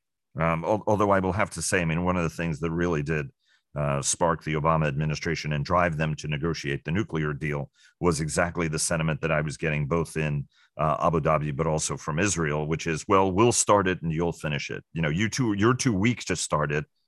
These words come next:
We're brave enough to start it and you'll finish it." And the White House at the time would tell me, "Well, that's the problem. <laughs> These two could start something. And then we're the ones who end up now with the third or fourth, uh, Mid-, Mideast war, uh, or, or, or war against a Muslim nation,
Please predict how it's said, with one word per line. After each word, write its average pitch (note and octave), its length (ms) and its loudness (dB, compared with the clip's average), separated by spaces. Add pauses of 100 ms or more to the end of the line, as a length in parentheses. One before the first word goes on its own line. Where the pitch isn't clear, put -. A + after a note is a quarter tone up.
(340)
We're A2 220 6
brave G2+ 420 4
enough F2+ 280 0
to E2 120 -6
start D#2 320 2
it D#2+ 100 0
and C#2 80 -4
you'll D#2+ 200 2
finish G#2 340 -2
it." D#2 100 -2
And D#2 320 -2
the - 80 -4
White D#2+ 200 2
House D#2 220 -4
at D2 80 -12
the - 80 -14
time F#2 300 0
would D2 140 -4
tell A#2 160 2
me, D2 240 -2 (140)
"Well, F2+ 120 0
that's A2+ 260 2
the F2+ 100 2
problem. A#2 440 4 (120)
<laughs> - 420 -18
These A#2+ 220 2
two G#2 180 2
could C#3+ 260 2
start E2+ 400 2
something. D#2+ 420 -2 (300)
And F#2+ 160 4
then G2 180 4
we're G#2+ 200 6
the G2+ 100 4
ones F#2 280 2
who F2 120 -2
end E2+ 180 0
up D#2 180 2
now E2 220 2
with D#2 160 -2
the D#2 80 -10
third F2+ 360 2
or C2 80 -2
fourth, A2 440 2 (400)
uh, D#2+ 140 4
Mid-, D#2+ 340 2
Mideast D#2+ 440 0
war, D#2+ 400 0 (340)
uh, D2 380 2
or, D#2 340 0
or, D#2 340 2
or D2+ 220 0
war E2+ 340 4
against D2+ 280 -2
a D#2 40 -2
Muslim D2 360 -2
nation, C#2 460 -4